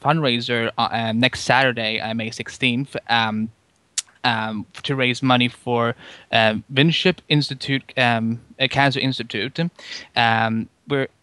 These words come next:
so if you head over to D C T V podcast dot com, you can find all the information, uh, read the press release and all that, and, uh, hopefully you will be tuning in,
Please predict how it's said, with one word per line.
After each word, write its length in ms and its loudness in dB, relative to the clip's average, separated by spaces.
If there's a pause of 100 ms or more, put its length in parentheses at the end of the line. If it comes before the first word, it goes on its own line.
so 380 2
if 200 2
you 80 -2
head 120 2
over 100 0
to 100 -4
D 220 0
C 100 -4
T 200 -6
V 60 0
podcast 1000 0 (100)
dot 220 -2
com, 520 0
you 140 0
can 140 -2
find 260 0
all 160 4
the 60 4
information, 580 0
uh, 320 -4
read 160 -6
the 60 -8
press 280 -2
release 200 -4
and 80 0
all 140 0
that, 200 2
and, 280 0
uh, 200 2
hopefully 340 2
you 120 4
will 140 4
be 300 2 (560)
tuning 300 8
in, 260 6